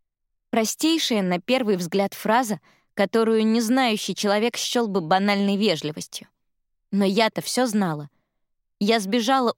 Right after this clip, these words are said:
утром, чтобы больше никогда с ним не видеться, чтобы забыть об этой ночи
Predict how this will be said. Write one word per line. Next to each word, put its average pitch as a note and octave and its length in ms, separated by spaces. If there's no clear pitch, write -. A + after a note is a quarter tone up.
утром, F3 420
чтобы A3 300
больше A#3+ 340
никогда A3 500
с - 120
ним A3 180
не A3+ 100
видеться, G3+ 480
чтобы A#3+ 340
забыть B3+ 440
об F#3+ 140
этой A3 220
ночи F#3+ 500